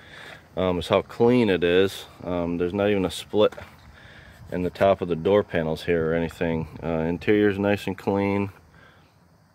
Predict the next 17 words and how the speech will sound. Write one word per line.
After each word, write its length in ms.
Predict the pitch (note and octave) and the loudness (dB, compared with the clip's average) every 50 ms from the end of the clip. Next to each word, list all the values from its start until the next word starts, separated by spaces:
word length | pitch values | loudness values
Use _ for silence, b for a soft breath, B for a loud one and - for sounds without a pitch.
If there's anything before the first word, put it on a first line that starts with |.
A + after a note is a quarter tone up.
| _ _ _ _ _ | _ _ _ _ _
Six 380 | _ _ - - A2 G2+ - - | _ _ -10 -10 -10 -10 -10 -16
speed, 600 | - _ - G2+ G2+ G2+ G2+ G2+ G2+ G#2 G2 F#2+ - - _ _ _ _ _ _ _ b b b b b b b _ | -18 _ -8 -8 -6 -6 -6 -6 -6 -8 -8 -12 -16 -20 _ _ _ _ _ _ _ b b b b b b b _
came 120 | - G2+ | -10 -8
with 100 | G2+ G2 | -8 -8
a 40 | G2 | -10
C 280 | F#2 - - G#2+ G#2+ G#2 | -12 -10 -8 -8 -6 -6
B. 480 | F#2+ F#2+ G2+ G2+ G2+ G2+ G2+ G2 G2 G2 _ _ B B B B B B B B B B B B B _ - | -4 -4 -4 -4 -2 -2 -4 -4 -6 -8 _ _ B B B B B B B B B B B B B _ -8
Uh, 360 | F#2+ F2+ F2 E2+ F2 F2 E2+ F2 | -6 -4 -2 0 0 0 0 0
mileage 580 | F#2 G2 G2+ G2+ G#2 A2 A2+ A#2+ A2+ A2 A2 | 0 2 2 4 4 6 6 4 4 2 2
on 260 | A#2+ A2+ A2+ A2+ A#2 | 2 4 4 4 4
it 140 | A#2+ A#2+ - - | 4 2 0 0
is 680 | - E2 F#2+ F#2+ F2+ F#2 G2 F#2+ F#2+ G#2+ G#2 - - - - B B B B B B B - - - - - - - B5 B5 B5+ B5+ B5+ B5+ B5+ B5 B5+ B5+ B5+ B5 B5 B5 _ - - _ _ _ _ _ - - B5+ B5+ B5+ B5+ B5+ B5+ B5+ B5+ B5+ B5+ B5+ B5+ B5 - - - | -2 -2 0 0 2 0 0 0 -2 -4 -6 -10 -14 -16 -18 B B B B B B B -14 -16 -20 -18 -10 -4 -2 0 0 2 2 2 0 0 2 2 2 0 0 -2 -4 _ -20 -20 _ _ _ _ _ -4 -2 0 2 2 2 2 2 2 2 2 2 2 2 0 -2 -6 -8
twenty-three 480 | - G#2+ A2 A2 G#2+ - - - B5+ - - | -4 -2 -2 -2 -2 -2 0 0 2 4 6
thousand 320 | G#2 G#2+ G#2+ A2 G2+ G#2+ G#2 | 6 8 8 8 6 4 4
original 360 | G2+ G#2 G#2+ G#2 G2+ G#2 G2+ | 4 4 4 2 2 2 2
miles. 480 | G2 G2+ G#2 G#2 G#2 G#2 G#2 G#2+ G#2+ B5+ B5+ B5+ B5+ B5+ B5+ B5+ B5+ B5+ B5+ B5 - - - - - - - - - - - B5+ B5+ B5+ B5+ B5+ B5+ B5 B5 B5+ B5+ B5+ B5+ B5 - - - - - - - - - - - - - - - - - - | 2 4 4 6 6 6 6 6 4 4 2 2 2 2 2 2 2 2 0 -2 -4 -8 -20 -20 -20 -20 -20 -20 -12 -6 -2 -2 0 0 0 0 0 0 0 0 0 0 0 -2 -4 -10 -20 -20 -20 -18 -18 -18 -16 -16 -16 -14 -14 -16 -18 -18 -10 -4
Um, 580 | G2+ G2 G2 G2 F#2+ F#2+ F#2+ F#2 F2+ F2 F2 | -2 0 0 2 0 0 -2 -2 -4 -6 -8